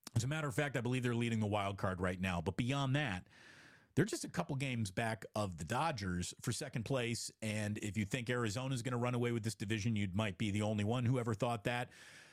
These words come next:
The San Diego Padres have been eminently disappointing up to this point. The Dodgers are very mid right now, even with all their spending and talent.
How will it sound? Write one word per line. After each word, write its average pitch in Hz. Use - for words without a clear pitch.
The -
San 135
Diego 110
Padres 135
have 104
been 95
eminently 160
disappointing 123
up 120
to 104
this 92
point. 151
The 110
Dodgers 131
are 104
very 131
mid 131
right 123
now, 120
even 127
with 120
all 127
their 120
spending 123
and 110
talent. 120